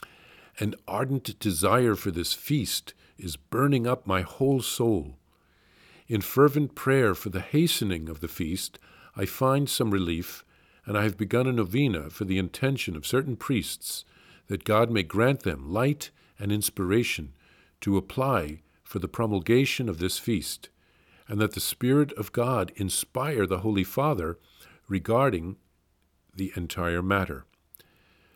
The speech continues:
The novena consists of an hour of adoration before the Blessed Sacrament. I have implored God to hasten this feast, and I've asked the Holy Spirit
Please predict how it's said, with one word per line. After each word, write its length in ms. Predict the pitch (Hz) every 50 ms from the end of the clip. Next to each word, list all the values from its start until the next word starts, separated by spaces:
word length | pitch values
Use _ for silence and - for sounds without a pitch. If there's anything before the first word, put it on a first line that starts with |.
| _ _ _ -
The 80 | 107
novena 480 | 98 95 101 95 85 95 117 135 139 139
consists 560 | - - 113 98 - - 139 135 127 - -
of 80 | 113 87
an 140 | 90 90 90
hour 320 | 92 98 113 127 135 135 123
of 120 | 107 98
adoration 640 | 110 110 104 107 101 101 117 123 117 - - 90 80
before 400 | 78 82 - - 113 113 123 127
the 80 | 110 110
Blessed 400 | 90 104 104 101 - - 95 -
Sacrament. 680 | - - 113 113 - - - 80 76 71 67 - - _ _ _ _ _ _ _ _ _ _ _ _ _ _ _ -
I 140 | - - 98
have 160 | 104 107 95
implored 520 | 104 95 - - - - 127 139 143 127 -
God 420 | 117 110 104 110 117 113 110 - - -
to 120 | - 92
hasten 460 | 82 82 104 135 143 139 - - 110 98
this 180 | 90 82 -
feast, 500 | - - 131 135 143 135 - - - - _ _ _ _ _ _ _
and 140 | - 95 98
I've 120 | 98 90 98
asked 360 | 101 120 139 131 - _ -
the 100 | - 95
Holy 420 | - - - 143 151 147 147 139 123
Spirit 640 | - - - - - - 139 127 92 76 - -